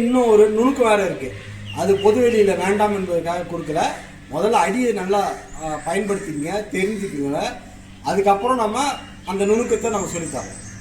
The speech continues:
சரிங்களா? முதல்ல அடிப்படையில எப்படி நம்ம விளையாடுவோம், அதை முதல்ல தெரிஞ்சுக்கணும். சிலம்பம் என்றாலே போர்க்கலை, மத்த விளையாட்டு மாதிரி அழகுக்கு அப்படியே மாறி மாறி செய்யக்கூடிய விளையாட்டு கிடையாது. மீண்டும் சொல்றேன், சிலம்பம் என்பது போர்,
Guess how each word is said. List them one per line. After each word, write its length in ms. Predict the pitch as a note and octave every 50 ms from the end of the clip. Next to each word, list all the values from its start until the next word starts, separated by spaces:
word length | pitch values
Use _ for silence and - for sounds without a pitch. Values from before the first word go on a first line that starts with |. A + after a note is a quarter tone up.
| - - - - - - -
சரிங்களா? 360 | - C#3+ C#3+ C#3 C#3 D3+ D3+ - - - - - - - - - -
முதல்ல 260 | D3 D#3 F#3+ G3+ A3 B3 C4 C4 - - - - - - C#3
அடிப்படையில 580 | E3 G3 C4+ C#4 - C4+ B3+ A3 G#3 G3+ G3 G#3+ A3+ G3 F#3
எப்படி 200 | F3+ - A3 A3+
நம்ம 220 | G3+ E3 D#3 F3
விளையாடுவோம், 580 | F#3+ D#3+ D3 D#3 E3+ E3+ D3+ B2+ A#2 A2 - - - -
அதை 140 | B2+ C#3 E3+ F3+
முதல்ல 300 | F3 F3 G3 G3 G3 -
தெரிஞ்சுக்கணும். 460 | D#3+ D#3+ D#3 D3+ C#3 A2+ F#2+ - - - - - - - - - - - - -
சிலம்பம் 400 | F#3 A3 A#3+ A#3+ A#3 A#3 A3+ G#3+
என்றாலே 280 | G3+ F#3+ F3+ F3+ F#3+ G3+
போர்க்கலை, 520 | G3+ - G3+ G#3+ A3 G3+ - - E3+ D3 C3+ - - - - C#3
மத்த 180 | D#3 D#3+ F3 G3 F3+
விளையாட்டு 280 | F#3 G#3 G#3 G3+ G3
மாதிரி 180 | G3 F#3+ G3 G3+
அழகுக்கு 680 | - D#3 D#3+ F#3+ G#3 G#3 G3+ G3+ G3 - E3+ D3+ C#3 - - -
அப்படியே 280 | D3 D#3 E3 F#3+ F#3+ F#3 F3 E3+ D#3+ D#3+ D#3+
மாறி 280 | D#3 D#3 F3 F3+ F3+ F3+
மாறி 200 | F3+ F3+ F#3 F#3+
செய்யக்கூடிய 440 | F#3 F3 E3+ E3+ E3 D#3+ D#3 D#3 D#3+
விளையாட்டு 360 | D3+ C#3+ D#3+ E3 D#3+ D#3 E3
கிடையாது. 640 | - D3+ C#3+ D#3 D#3 C#3+ C3+ B2 - B2+ B2+ A#2+ A2 - -
மீண்டும் 340 | C3+ D#3+ D#3+ E3+ E3 - -
சொல்றேன், 360 | C3 C3 C#3 D#3 F#3 G#3+ B3 B3+ - - - - - - G3+ - - - - - - - - - - - -
சிலம்பம் 380 | E3 F#3+ G#3 A3 A3 A3 G#3+ F#3+
என்பது 240 | F3+ F#3+ G3 -
போர், 260 | - - G3 G3 F3+